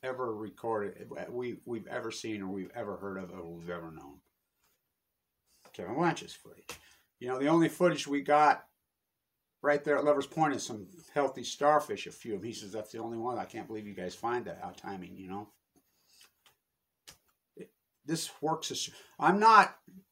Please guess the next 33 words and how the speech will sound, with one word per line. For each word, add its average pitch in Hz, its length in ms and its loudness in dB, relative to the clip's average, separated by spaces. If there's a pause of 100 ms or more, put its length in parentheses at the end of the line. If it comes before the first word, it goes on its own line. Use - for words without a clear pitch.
(440)
the 170 80 4
regurgitation 160 800 6
of 120 80 -6
the 120 60 -6
regurgitate, 131 580 -4
the 120 100 -4
analysis 143 440 4
of - 40 -20
the 120 60 -4
analysis. 143 360 2 (180)
People 285 240 8
are 220 80 12
so - 520 10
used 214 560 0
to 156 100 -2
listening 175 360 0
to 170 60 0
a 160 40 0
YouTube 160 360 -4
vlog 139 240 6
or 131 100 2
whatever. 131 360 2 (280)
They 156 80 4
wanna 180 200 10
see 180 200 2
links 165 320 4
and 147 120 -2
then 151 120 0
they 156 80 2
wanna 151 180 4
see 151 200 -2
the 139 80 0
research. 143 600 -2